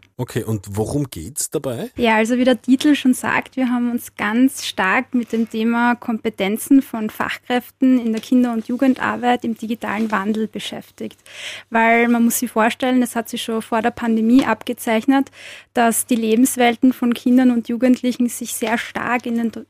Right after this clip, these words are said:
Speaker 2: digitalen Raum, ähm, erweitert beziehungsweise sogar verlagert haben.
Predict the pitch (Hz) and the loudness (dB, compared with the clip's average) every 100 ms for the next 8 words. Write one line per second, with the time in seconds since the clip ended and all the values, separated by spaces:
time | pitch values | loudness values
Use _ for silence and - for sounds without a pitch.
0 | _ 240 233 208 226 226 208 226 233 - | _ -4 0 2 0 0 2 6 6 4
1 | - - _ _ _ - 214 220 220 220 | -12 -20 _ _ _ 0 2 4 4 4
2 | 226 208 202 220 247 - - 247 233 220 | 2 2 2 2 0 0 -2 2 2 0
3 | 214 220 214 226 180 170 226 233 233 226 | -2 -4 -4 -2 -2 0 -2 -4 -2 4
4 | 269 | 6